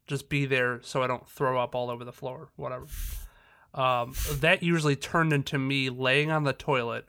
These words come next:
'cause I have no care in the world for germs or anything like that. And I would just fall asleep. <laughs> And there was one time at Panda in particular where I think we came in there at, like,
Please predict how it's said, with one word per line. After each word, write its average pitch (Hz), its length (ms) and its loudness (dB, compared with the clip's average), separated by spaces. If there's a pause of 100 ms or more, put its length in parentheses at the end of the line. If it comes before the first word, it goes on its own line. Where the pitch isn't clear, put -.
'cause 135 140 -4
I 127 80 2
have 127 240 -6
no 139 500 2
care 143 380 2
in 139 80 0
the 131 80 0
world 123 340 -2
for 117 240 -6 (540)
germs 135 880 2
or 113 320 -4 (440)
anything 131 280 0
like 120 160 -4
that. 123 320 4 (320)
And 151 120 2
I 196 60 6
would 220 140 4
just 226 160 0
fall 165 260 4
asleep. 160 420 -2 (540)
<laughs> - 60 -2 (1400)
And 185 160 4
there 185 60 6
was 151 160 8
one 190 260 6
time 214 320 4
at 170 160 2
Panda 202 460 6
in 180 200 4
particular 156 720 0 (240)
where 160 260 4
I 147 80 4
think 175 160 0
we 175 100 2
came 180 320 2
in 196 100 4
there 175 120 6
at, 131 80 2
like, 135 240 -2